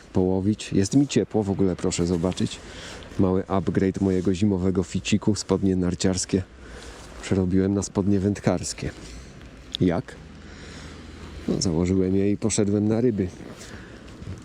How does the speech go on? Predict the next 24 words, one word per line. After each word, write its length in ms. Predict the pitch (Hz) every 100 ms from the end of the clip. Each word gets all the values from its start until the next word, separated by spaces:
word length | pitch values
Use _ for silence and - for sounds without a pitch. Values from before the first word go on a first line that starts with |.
| - 165
Z 100 | 127
tym, 140 | 175
że 200 | 143 135 113
na 160 | 113 113
tym 280 | 110 107 104 - -
chodzeniu 440 | - 110 113 107
na 120 | 104 101
ryby 240 | 107 101
to 120 | 110
się 140 | - 113
kończy. 440 | 156 139 - 78 - - - - - - - -
Ciężko 320 | - 147 - 107
cokolwiek 500 | 98 - 95 92 87
złowić. 440 | 95 90 110 - - - - - - - - - 262 - - - - - - - - - - -
Ale 280 | 92 113 123
to 120 | 156
nic, 300 | 127 - -
jak 240 | 95 90
dwupak 440 | 95 104 131 123 -
śpiewał 440 | - 120 113 107
dzisiaj 300 | 101 104 104
przez 240 | - 101
cały 260 | - 98 98
dzień 280 | 104 110